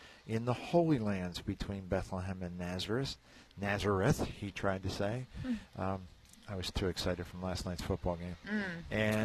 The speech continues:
Speaker 2: understandable.
Speaker 1: uh, she will not only take your calls at six one zero, seven four six,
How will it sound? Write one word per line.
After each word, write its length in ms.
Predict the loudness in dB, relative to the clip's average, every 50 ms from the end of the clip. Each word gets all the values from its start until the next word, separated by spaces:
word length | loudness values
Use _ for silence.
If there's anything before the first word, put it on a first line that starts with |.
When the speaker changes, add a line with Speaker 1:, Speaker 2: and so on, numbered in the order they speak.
| 2
Speaker 2:
understandable. 400 | 0 -2 0 0 -2 0 0 -2
Speaker 1:
uh, 40 | 0
she 400 | 0 2 2 4 4 6 6 6
will 280 | 8 8 8 8 8 6
not 200 | 4 2 2 2
only 200 | 2 0 0 2
take 260 | 4 2 2 2 2
your 100 | -2 -2
calls 460 | -2 0 2 4 6 6 6 6 6 4
at 160 | 4 4 4
six 440 | 2 4 4 4 2 2 0 -2 0
one 260 | 0 2 2 2 2
zero, 540 | 0 2 4 6 8 10 10 10 8 6 4 0 -4 -8 -10 -10 -8 -4 -2 0 2 2
seven 540 | 4 4 6 8 8 8 8 8 6 4 2
four 320 | 0 4 6 8 10 10
six, 540 | 8 6 4 4 4 4 2 -2 -4 -4 -6